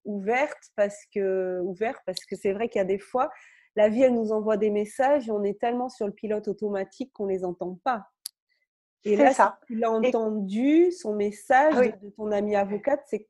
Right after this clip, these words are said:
Speaker 1: tu étais aussi prête à l'entendre.
Speaker 2: Ah mais complètement. Ah complètement.
Speaker 1: Ouais.
Speaker 2: Je crois que j'attendais plus que ça, quoi.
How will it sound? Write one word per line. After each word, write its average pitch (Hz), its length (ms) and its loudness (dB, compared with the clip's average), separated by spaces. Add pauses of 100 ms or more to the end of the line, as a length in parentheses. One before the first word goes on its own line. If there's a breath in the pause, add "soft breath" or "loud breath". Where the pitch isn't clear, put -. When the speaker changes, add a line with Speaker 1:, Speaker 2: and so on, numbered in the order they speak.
(120)
Speaker 1:
tu 214 60 0
étais 214 180 -4
aussi 208 320 -8 (340)
prête 226 280 -2
à 202 80 4
l'entendre. 202 680 0 (600)
Speaker 2:
Ah 233 100 6
mais 202 100 2
complètement. 233 580 -2 (200)
Ah 226 100 0
complètement. - 560 -4
Speaker 1:
Ouais. 175 340 -16
Speaker 2:
Je - 80 -14
crois 262 160 6
que 240 60 0
j'attendais 208 420 4
plus 208 260 -10
que - 80 -14
ça, 262 220 0
quoi. 208 240 -6